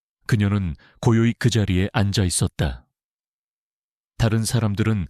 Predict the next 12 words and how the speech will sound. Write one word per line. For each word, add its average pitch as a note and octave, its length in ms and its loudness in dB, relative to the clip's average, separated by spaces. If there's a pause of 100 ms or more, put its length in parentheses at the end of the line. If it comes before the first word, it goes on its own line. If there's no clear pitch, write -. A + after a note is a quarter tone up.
(120)
활기차게 A#2 540 0
대화하고 E2 720 0 (600)
웃으며 A2+ 400 0
커피를 C3 440 -2
마시고 G#2+ 340 0
있었지만 E2 720 -2 (580)
김 A#2+ 160 2
씨의 A#2+ 260 0
마음속은 G2+ 680 -2 (420)
여전히 G2+ 420 0 (220)
차갑고 A#2+ 560 -2 (100)
혼자였다. F#2 720 -2